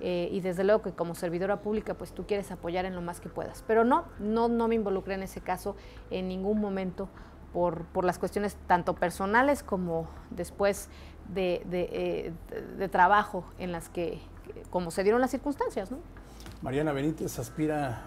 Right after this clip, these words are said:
Speaker 2: a gobernar Oaxaca.
Speaker 1: Mira,
Speaker 2: Eh,
Speaker 1: ahorita la verdad es de que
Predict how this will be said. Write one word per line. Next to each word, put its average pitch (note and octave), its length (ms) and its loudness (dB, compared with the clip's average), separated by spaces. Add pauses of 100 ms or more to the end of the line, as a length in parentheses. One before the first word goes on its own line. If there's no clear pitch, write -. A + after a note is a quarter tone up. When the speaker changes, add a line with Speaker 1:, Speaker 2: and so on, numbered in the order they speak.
Speaker 2:
a B2 60 -4
gobernar A#2+ 380 -2
Oaxaca. C#3 460 -6 (500)
Speaker 1:
Mira, E4 260 8
Speaker 2:
Eh, - 40 12
Speaker 1:
ahorita F#4 420 10 (260)
la C4+ 200 12
verdad C4+ 320 12
es C#4+ 120 6
de B3 140 8
que G3 240 0